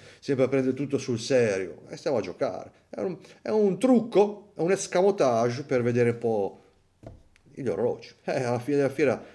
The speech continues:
i pezzi del ferro con gli ingranaggi, eh, sono quelli che ci interessano, no? Detto questo, vi mostro il bellissimo orologio del giorno, che oggi è il Cartier Santos, orologio con il quadrante blu, calibro di manifattura,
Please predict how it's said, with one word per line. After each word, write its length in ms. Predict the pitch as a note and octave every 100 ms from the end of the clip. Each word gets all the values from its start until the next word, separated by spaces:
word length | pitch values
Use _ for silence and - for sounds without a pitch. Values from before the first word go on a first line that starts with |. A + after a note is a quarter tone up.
| -
i 120 | C#3
pezzi 340 | - E3+ E3
del 120 | D#3 D#3
ferro 300 | E3 C#3 C3
con 140 | D3
gli 40 |
ingranaggi, 840 | C#3+ D3+ D#3+ C3 B2 A2+ C3 - - _ _
eh, 340 | - C3 - -
sono 180 | - A#2+
quelli 200 | C3+ A#2
che 100 | G#2
ci 100 | G#2+
interessano, 560 | G#2 G2+ - - A#1
no? 200 | C3+ - - -
Detto 240 | - F#3 G#3+
questo, 300 | A3 C#3+ C#3+
vi 100 | F#3
mostro 320 | G3+ D3+ C3
il 80 | C#3
bellissimo 800 | F#3+ F3+ - - A2 G#2 - F3+
orologio 360 | E3+ E3 C3+
del 120 | F3+
giorno, 340 | A#2+ A#2 G2 F#2+
che 100 | D#3+
oggi 280 | D3 A#2 A#2
è 60 |
il 200 | A2 G#2+ - _
Cartier 600 | - E3 D#3 C3+ F3+ F#3
Santos, 840 | - F#3+ C#3+ A#2+ - G#2+ F2+ - F#2+
orologio 500 | B2 D3 D3+ C3 B2
con 160 | C3
il 100 | C3+
quadrante 540 | C3 C3+ C#3 C3+ C#3 D3
blu, 240 | F3+ D#3
calibro 420 | C3+ C#3 C#3 C3+
di 140 | B2+ C3
manifattura, 840 | B2+ C3 C#3 C#3 - D#3 C#3+